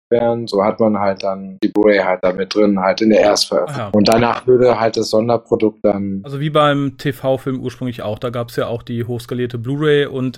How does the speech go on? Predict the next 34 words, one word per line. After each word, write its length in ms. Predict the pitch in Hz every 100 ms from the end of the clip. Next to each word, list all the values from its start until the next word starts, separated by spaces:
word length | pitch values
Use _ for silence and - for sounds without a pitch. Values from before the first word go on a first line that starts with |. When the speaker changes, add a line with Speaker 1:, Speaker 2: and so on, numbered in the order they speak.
| -
Speaker 2:
im 200 | 131 127
Mediabook 460 | 127 127 123 120
war 120 | 127 113
alles 260 | 117 -
zusammen. 300 | 113 98 87
Speaker 1:
Genau, 500 | 196 202 151 117 113 117 - _ _ -
eigentlich 300 | 147 190 185
genau 400 | 175 156 147 143
so, 440 | 127 107 101 98 -
genau. 540 | 156 123 104 101 101 _ _ -
Und 100 | 117
das 120 | 139
ist 60 | 151
halt 100 | 139
so 120 | 143
jetzt 240 | 139 135 127
die 80 |
Idee, 320 | 113 131 170 170
wie 60 |
wir's, 420 | 151 143 143 - 127
wie 180 | 135
wir's, 240 | 135 135 - 127 123
wie 120 | 135
wir's 200 | 123 120
machen 340 | 127 147 160
wollen, 300 | 151 156 151
weil 160 | 127 127
ist 200 | 135 147
es 120 | 143
ja 120 | 143
da, 240 | 131 123 143
das 140 | 165
Material, 720 | 165 160 - 160 151 151 151 147
und, 480 | 131 131 127 127